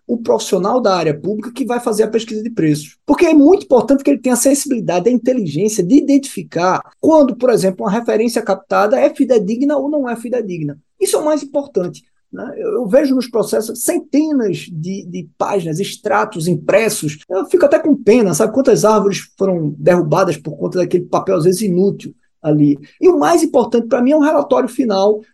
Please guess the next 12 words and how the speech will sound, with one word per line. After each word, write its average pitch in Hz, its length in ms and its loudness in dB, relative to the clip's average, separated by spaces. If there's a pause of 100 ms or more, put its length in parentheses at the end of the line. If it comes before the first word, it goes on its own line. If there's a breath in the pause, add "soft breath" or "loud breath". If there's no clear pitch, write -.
do 196 160 2
agente 214 300 2
público 196 280 -4
responsável 220 760 -2
pela 185 200 -4
pesquisa 156 420 -6
de 147 120 -6
preços. 151 420 -6 (300 soft breath)
E 233 160 2
a 220 120 2
nova 240 360 4
normatização, 196 960 0